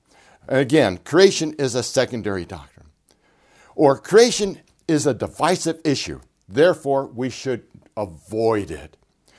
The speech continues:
Or how about creation is not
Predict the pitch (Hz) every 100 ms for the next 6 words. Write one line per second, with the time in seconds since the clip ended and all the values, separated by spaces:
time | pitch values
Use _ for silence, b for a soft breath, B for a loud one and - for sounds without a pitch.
0 | b b _ 131 117 107 - _ _ 131
1 | 127 117 104 - _ _ _ - 139 165
2 | 139 101 92 - _ _ _ 120 98 113
3 | 135 113 90